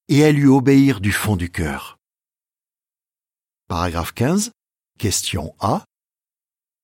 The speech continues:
Qu'est-ce qui indique que Jéhovah s'intéresse au lecteur de sa parole ?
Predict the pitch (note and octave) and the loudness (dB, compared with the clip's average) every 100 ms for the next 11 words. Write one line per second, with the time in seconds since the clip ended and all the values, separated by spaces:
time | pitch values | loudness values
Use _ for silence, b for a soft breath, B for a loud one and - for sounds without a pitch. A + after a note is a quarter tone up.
0 | _ C4 B3 - - D#3 B2 F3 - - | _ -2 0 -2 0 2 2 -2 -6 0
1 | B2+ G#2+ B2+ A#2+ C3+ F3+ C#3 A2 A2 C3 | 2 4 4 4 2 0 -2 -2 0 0
2 | B2+ - - G#2+ A2 B2 - C#3+ D#3 C3+ | -2 -6 -4 0 2 0 -2 -2 -2 -2
3 | C3 C#3 A#2 D3 G3+ | -2 -2 -4 -4 -6